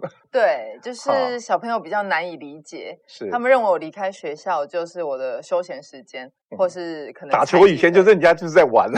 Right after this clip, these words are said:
Speaker 2: 啊。
Speaker 1: 对，对他们来说，就是你在操场的网球场打球，
Speaker 2: 嗯。
Speaker 1: 他们就觉得，“哇，你就是在玩”这样子。
Speaker 2: 嗯。
Speaker 1: 所以在那个时候，我，那时候我也这么小，不知道怎么跟同学解释，<laughs> 就说，“其实我累得要命。”
Speaker 2: <laughs> 比念书累得一百倍。
Speaker 1: <laughs> 对，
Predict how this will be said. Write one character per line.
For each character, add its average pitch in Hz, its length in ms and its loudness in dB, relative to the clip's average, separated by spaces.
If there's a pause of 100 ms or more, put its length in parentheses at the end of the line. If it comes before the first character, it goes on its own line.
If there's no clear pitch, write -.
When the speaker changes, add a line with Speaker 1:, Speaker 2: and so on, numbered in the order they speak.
(100)
Speaker 2:
啊。 - 200 4
Speaker 1:
对， 254 280 -2
对 302 120 2
他 339 140 0
们 294 100 2
来 190 160 0
说， 226 240 -2
就 226 140 -2
是 277 80 -2
你 196 60 -8
在 240 120 0
操 240 220 0
场 247 140 2
的 190 80 4
网 180 120 0
球 208 200 2
场 190 240 -4
打 170 180 0
球， 170 140 -6
Speaker 2:
嗯。 - 20 -2
Speaker 1:
他 220 80 -8
们 226 80 -8
就 233 60 -8
觉 214 40 -4
得 202 60 0
，“哇， 214 100 -2
你 175 60 -6
就 185 100 -10
是 208 120 -12
在 196 160 0
玩” 131 260 -4
这 143 60 -8
样 143 200 -10
子。 113 120 -20
Speaker 2:
嗯。 107 40 -18
Speaker 1:
所 202 140 -8
以 190 100 -6 (600)
在 277 140 6
那 277 100 0
个 214 120 0
时 196 160 -6
候， 196 320 0 (200)
我， 208 140 -10
那 240 140 -4
时 - 80 -4
候 208 80 2
我 - 80 2
也 - 80 0
这 - 80 -6
么 202 120 -6
小， 180 200 -2
不 - 100 -6
知 214 60 2
道 262 60 2
怎 220 100 -4
么 220 140 -4
跟 190 160 2
同 - 160 -2
学 453 160 4
解 - 260 4
释， 226 200 -4
<laughs> - 20 -
就 285 80 0
说 294 100 4 (220)
，“其 - 100 -6
实 285 100 -2
我 285 100 6
累 240 160 4
得 196 100 -2
要 214 180 4
命。” 208 220 -6 (600)
Speaker 2:
<laughs> 571 280 -4
比 180 80 -2
念 202 180 6
书 196 240 8
累 196 140 10
得 175 80 6
一 180 140 2
百 226 220 6
倍。 - 160 4
Speaker 1:
<laughs> - 200 4
对， - 680 4